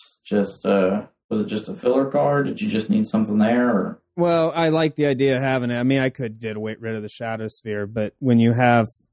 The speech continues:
Speaker 2: uh, um, I had two in at one point, and then I cut the one to add more removal, but I needed to cut more to add more removal,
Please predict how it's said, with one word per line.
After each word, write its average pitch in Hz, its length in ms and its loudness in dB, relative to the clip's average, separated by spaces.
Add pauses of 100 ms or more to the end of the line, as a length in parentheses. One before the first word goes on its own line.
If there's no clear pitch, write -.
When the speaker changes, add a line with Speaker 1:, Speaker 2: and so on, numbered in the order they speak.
Speaker 2:
uh, 120 60 -8 (140)
um, 101 460 -4 (480)
I 135 140 8
had 143 220 6 (100)
two 117 180 4
in 117 120 6
at 120 100 2
one 113 240 0
point, 113 380 -2 (500)
and 113 160 0
then 107 100 0
I 107 80 -2
cut 104 320 -6
the 101 80 -10
one 101 380 -6
to 104 100 -6
add 101 420 -4
more 104 220 -8
removal, 98 640 -6 (120)
but 101 260 -4 (240)
I 120 80 2
needed 107 340 2
to 101 120 0
cut 107 320 -2
more 104 420 2
to 104 120 -6
add 98 180 -2
more 101 200 -4
removal, 98 560 -4